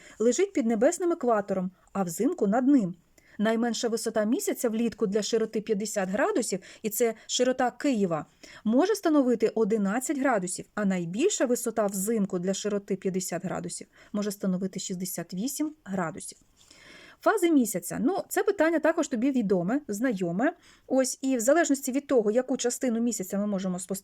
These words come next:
з тобою спостерігати на небі, так і маємо певні назви. Розрізняють чотири найголовніші фази. Одиничка — це новий місяць, коли ми його не бачимо, його насправді немає.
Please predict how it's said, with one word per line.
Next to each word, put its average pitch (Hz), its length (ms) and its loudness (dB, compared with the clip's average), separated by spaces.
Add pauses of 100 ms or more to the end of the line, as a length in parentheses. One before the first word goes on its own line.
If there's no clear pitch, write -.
з - 100 -18
тобою 196 260 0
спостерігати 311 680 -2
на 349 100 2
небі, 302 380 2 (760)
так 370 320 0
і 226 100 0
маємо 302 580 2
певні 233 440 0
назви. 196 560 -2 (520)
Розрізняють 254 640 0
чотири 294 460 0
найголовніші 233 760 2
фази. 220 480 0 (440)
Одиничка — 254 600 2
це 202 260 -2
новий 226 380 2
місяць, 254 380 -2
коли 254 220 0
ми 233 140 2
його 214 260 0
не 247 180 4
бачимо, 226 500 0
його 220 200 0
насправді 214 500 0
немає. 208 600 0